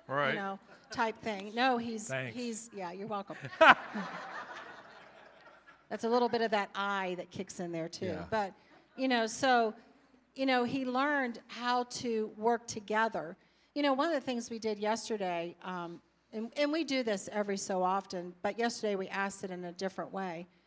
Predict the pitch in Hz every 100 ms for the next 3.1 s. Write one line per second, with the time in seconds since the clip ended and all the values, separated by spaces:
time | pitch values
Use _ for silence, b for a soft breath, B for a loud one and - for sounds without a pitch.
0 | b b - 247 233 220 220 214 - -
1 | _ _ _ - 226 240 - 233 233 233
2 | 233 233 - 202 196 - 247 - 202 202
3 | 220